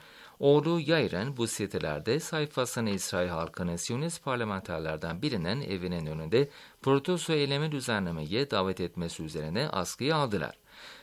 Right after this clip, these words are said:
Netanyahu'nun oğlu Yair yaptığı açıklamada İsrail halkını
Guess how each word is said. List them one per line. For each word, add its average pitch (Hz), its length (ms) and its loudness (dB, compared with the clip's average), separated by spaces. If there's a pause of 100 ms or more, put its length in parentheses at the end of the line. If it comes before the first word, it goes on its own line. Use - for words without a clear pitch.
(220)
Netanyahu'nun 160 680 4
oğlu 160 380 2
Yair 151 400 0
yaptığı 127 320 0
açıklamada 127 560 0
İsrail 147 400 2
halkını 85 560 -2